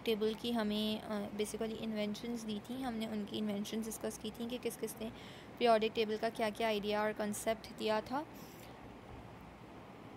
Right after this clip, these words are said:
In this video हम modern periodic table discuss करेंगे और modern periodic table के salient features के क्या थे, उसके salient features, उसकी characteristics क्या थी,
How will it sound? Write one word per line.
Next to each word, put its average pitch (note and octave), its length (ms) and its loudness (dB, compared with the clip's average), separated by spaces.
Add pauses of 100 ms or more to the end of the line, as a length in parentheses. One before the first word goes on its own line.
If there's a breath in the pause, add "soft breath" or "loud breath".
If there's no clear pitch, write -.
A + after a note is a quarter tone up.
(100)
In A#3+ 160 2
this C#4+ 320 4
video C#4 480 4
हम B3 520 0
modern A3+ 320 4
periodic C4+ 360 6
table C4 260 2
discuss B3+ 340 -2
करेंगे A3+ 400 2
और - 180 -2
modern A3+ 320 2
periodic A#3+ 360 2
table A3+ 240 0
के B3 140 -2
salient A3+ 440 -2
features A#3 420 -2
के B3+ 120 -4
क्या A3 240 0
थे, A3+ 160 -4
उसके A#3 180 -6
salient A3 400 -4
features, A3 360 0
उसकी A#3 200 -8
characteristics A3 680 -2
क्या G#3+ 220 0
थी, B3 200 -6